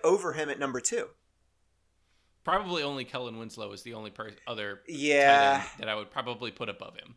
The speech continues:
Speaker 1: Yeah, yeah, that's, that's, that's fair. I, I think, I think Gronk is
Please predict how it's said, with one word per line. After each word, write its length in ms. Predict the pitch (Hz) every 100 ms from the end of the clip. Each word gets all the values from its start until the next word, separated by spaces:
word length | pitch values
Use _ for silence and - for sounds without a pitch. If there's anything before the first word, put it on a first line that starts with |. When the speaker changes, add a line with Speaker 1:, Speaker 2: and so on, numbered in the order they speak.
| _
Speaker 1:
Yeah, 360 | 147 127 123 120 _ _ _
yeah, 380 | 131 123 113 107 - -
that's, 640 | 131 127 - - - - _ _ _ _ _ _ _ _ _ _ _ _ _
that's, 400 | 135 127 - -
that's 260 | - 165 -
fair. 300 | 131 123 -
I, 160 | 147 -
I 80 | 156
think, 380 | 156 151 135 -
I 80 | 143
think 380 | 143 127 113 -
Gronk 280 | 127 120 117
is 400 | 110 - -